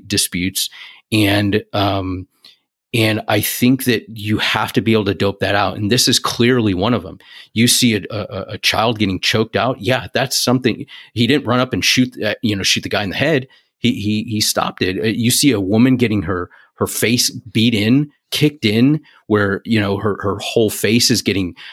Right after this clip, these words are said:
uh, you know, every bone in her face is getting smacked. You, no, you, you don't,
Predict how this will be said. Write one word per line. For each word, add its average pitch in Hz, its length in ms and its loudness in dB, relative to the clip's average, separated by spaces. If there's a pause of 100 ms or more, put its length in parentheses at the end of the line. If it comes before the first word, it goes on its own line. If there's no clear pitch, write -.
(140)
uh, 92 260 -10 (300)
you 107 260 -8
know, 95 180 -10
every 113 200 2
bone 110 300 2
in 117 100 2
her 87 80 -4
face 117 340 0
is 120 60 -6
getting 98 180 -2
smacked. - 460 -4
You, 120 320 0 (720)
no, 143 200 2
you, 120 240 2
you 131 80 4
don't, 123 340 -2